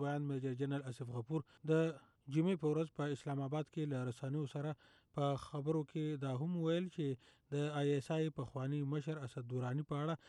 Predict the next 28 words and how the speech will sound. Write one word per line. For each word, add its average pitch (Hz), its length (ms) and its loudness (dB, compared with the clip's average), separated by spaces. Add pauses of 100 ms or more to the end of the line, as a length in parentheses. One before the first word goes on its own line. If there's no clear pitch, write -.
(240)
د 156 220 0
پلټنو 160 640 0
په 131 220 -2
نتیجه 131 400 -4
کې 156 80 -2 (100)
هغه 139 400 -2
د 131 160 -4
هندي 123 400 0
استخباراتو 127 680 -4 (440)
له 165 120 -2
پخواني 151 400 0
مشر 143 320 0
سره 143 160 -4
د 127 220 -2
ګډ 139 100 4 (100)
کتاب 131 380 -4
لیکلو 131 380 -2
له 123 180 -6
امله 156 240 0 (420)
د 175 140 0
پوځي 165 400 2
اصولو 143 380 -4
د 139 120 -2
سرغړونې 127 580 -2 (100)
په 120 120 -6
سر 156 160 -2 (380)
مجرم 131 480 2
پیژندل 123 420 -2